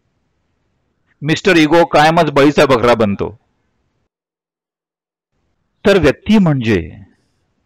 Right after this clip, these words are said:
जर मी मस्त असेन तर हा मी आहे, जर मी अप्रिय असेन तर हा मी आहे.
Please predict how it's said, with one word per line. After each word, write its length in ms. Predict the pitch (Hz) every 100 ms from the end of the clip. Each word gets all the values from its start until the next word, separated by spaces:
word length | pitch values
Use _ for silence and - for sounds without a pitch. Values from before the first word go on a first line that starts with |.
| _ _ _ _ _ _ _ _ _ 110 _ _ _ _ 127
जर 100 | 185
मी 120 | 202
मस्त 300 | 170 156 -
असेन 360 | 175 147 139 139
तर 160 | 135 147
हा 160 | 143
मी 240 | 147 127 92
आहे, 160 | 80 80 _ _ _ - 135
जर 100 | 151
मी 100 | 170
अप्रिय 380 | 117 156 175 147
असेन 340 | 139 127 127
तर 100 | 143
हा 140 | 123 139
मी 280 | 113 87 78
आहे. 160 | 85